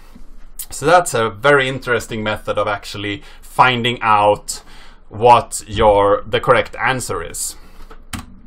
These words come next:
Support vector machines, they are a lot more complicated, and a really interesting way to actually cluster and classify your data.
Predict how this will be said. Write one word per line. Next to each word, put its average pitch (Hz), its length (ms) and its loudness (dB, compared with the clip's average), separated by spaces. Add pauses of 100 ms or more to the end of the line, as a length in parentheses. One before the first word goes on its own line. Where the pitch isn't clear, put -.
(680)
Support 240 500 6
vector 180 300 0
machines, 226 840 -2 (120)
they 220 460 2
are 175 540 4 (200)
a 135 120 -2
lot 139 760 4
more 127 300 0
complicated, 98 840 -6 (460)
and 107 500 -4 (100)
a 123 60 -4
really 180 320 0
interesting 120 680 -4
way 107 360 2
to 98 420 -8 (360)
actually 110 960 -4 (120)
cluster 127 540 2
and 113 200 -8
classify 110 640 -2
your 101 240 -2
data. 101 580 -4